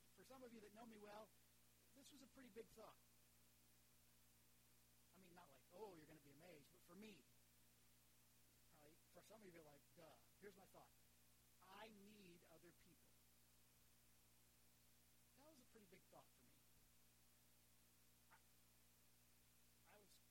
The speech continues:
I'm kind of an introverted sort of fella.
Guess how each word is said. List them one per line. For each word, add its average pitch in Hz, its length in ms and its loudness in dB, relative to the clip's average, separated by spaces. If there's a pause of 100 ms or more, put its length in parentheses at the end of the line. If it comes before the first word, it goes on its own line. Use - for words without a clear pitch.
I'm 185 80 -4 (160)
kind 233 80 4
of 196 80 4
an 170 240 0
introverted 202 800 6 (1040)
sort 208 160 4
of - 160 4
fella. 220 240 8